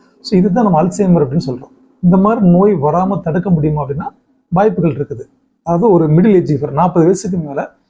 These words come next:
எப்பவுமே நீங்க ஒரு நினைவாற்றல் அதிகரிச்ச மாதிரி விஷயம் செஞ்சுட்டே இருக்கணும். மூளைக்கு நிறைய வேலை கொடுக்கணும், நிறைய புக்ஸ் படிக்கணும், அடிக்கடி விவாதம் பண்ணணும். விவாதம், அதாவது, விதண்டாவாதம் இல்லை, விவாதங்கள் பண்ணணும்.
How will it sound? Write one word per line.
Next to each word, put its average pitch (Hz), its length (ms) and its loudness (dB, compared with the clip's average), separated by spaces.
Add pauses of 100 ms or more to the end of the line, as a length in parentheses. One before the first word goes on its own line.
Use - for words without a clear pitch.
(220)
எப்பவுமே 269 320 2
நீங்க 196 180 4
ஒரு 175 180 4
நினைவாற்றல் 220 440 2
அதிகரிச்ச 185 420 0
மாதிரி 190 260 4
விஷயம் 175 320 0
செஞ்சுட்டே 156 220 0
இருக்கணும். 135 300 -2 (140)
மூளைக்கு 185 360 2
நிறைய 165 280 2
வேலை 156 200 0
கொடுக்கணும், 131 360 -4
நிறைய 151 320 -2
புக்ஸ் - 200 -12
படிக்கணும், 127 340 -8 (560)
அடிக்கடி 208 320 0
விவாதம் 190 400 2
பண்ணணும். 131 280 -4
விவாதம், 190 440 -2
அதாவது, 180 300 0
விதண்டாவாதம் 202 500 0
இல்லை, 123 200 -6
விவாதங்கள் 196 460 0
பண்ணணும். 131 380 -6